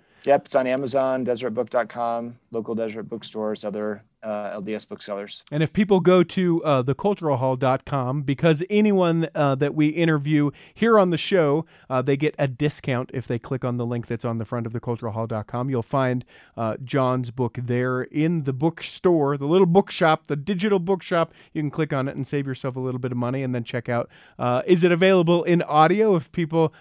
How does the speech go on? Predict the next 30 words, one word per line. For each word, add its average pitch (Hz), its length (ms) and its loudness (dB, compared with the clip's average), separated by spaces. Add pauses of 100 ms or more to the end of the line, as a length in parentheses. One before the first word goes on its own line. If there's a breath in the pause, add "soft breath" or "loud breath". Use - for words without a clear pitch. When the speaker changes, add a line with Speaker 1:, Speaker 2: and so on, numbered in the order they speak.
Speaker 2:
I 170 100 6
have 254 160 4
found 277 220 4
myself 208 340 0
really 185 300 4
enjoying 151 580 2 (180 soft breath)
religious 151 480 0
texts - 480 -4
in 143 200 0
audio. 143 240 2
Do 120 320 0
you 170 180 4
read 160 240 0
it? 220 200 0 (520)
Speaker 1:
I 143 120 4
do. 147 260 8
So - 180 0
I, 127 200 6
I 131 40 2
did 135 200 2
read 131 240 -2
the 117 80 0
audio 123 260 2
version. 117 380 -6
It's 104 120 -12
on 113 200 -4
the 107 100 -2
Deseret 107 400 -4
Bookshelf 101 460 -8
app. 78 240 -10